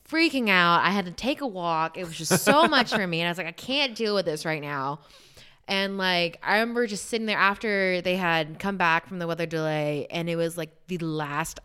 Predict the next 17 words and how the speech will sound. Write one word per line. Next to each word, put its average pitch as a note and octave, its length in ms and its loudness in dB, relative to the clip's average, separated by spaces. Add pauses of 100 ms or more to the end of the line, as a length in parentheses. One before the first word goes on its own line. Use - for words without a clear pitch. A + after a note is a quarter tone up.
out. D#3 420 2 (340)
I G3 140 4
had G#3 200 -2
literally E3+ 600 -2 (260)
broken E3+ 440 -4
into D3 220 -8
tears. D#3 760 -4
I F3+ 100 -2
need F#3+ 140 -4
to G#3 60 -4
sh-, - 220 -14
find E3+ 220 -6
that C#3+ 120 -4
video D3 340 -4
because D#3+ 340 -2 (100)
it F3 120 2
was F3 300 0